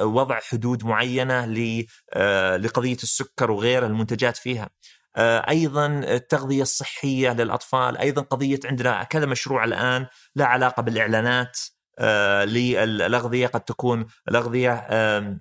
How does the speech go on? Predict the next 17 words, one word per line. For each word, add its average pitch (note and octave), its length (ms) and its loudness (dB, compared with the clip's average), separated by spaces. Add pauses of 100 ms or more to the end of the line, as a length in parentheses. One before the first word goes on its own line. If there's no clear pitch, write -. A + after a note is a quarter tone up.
(140)
آه، G#2 240 2
يعني G#2+ 560 0
الغير B2 600 0
يعني G2+ 240 -2
مفيدة B2 540 -2 (200)
بالنسبة B2 300 0
للأطفال، A2+ 460 0
وبعض B2+ 600 2
ال-، A#2 200 -2 (280)
ال-، G#2 180 2
القيود C3+ 540 0
اللي A2 260 0
حولها A#2+ 440 0
في A2 100 -6
قضية A#2 320 -2
الإعلانات A2+ 500 0
لها، A#2 320 -2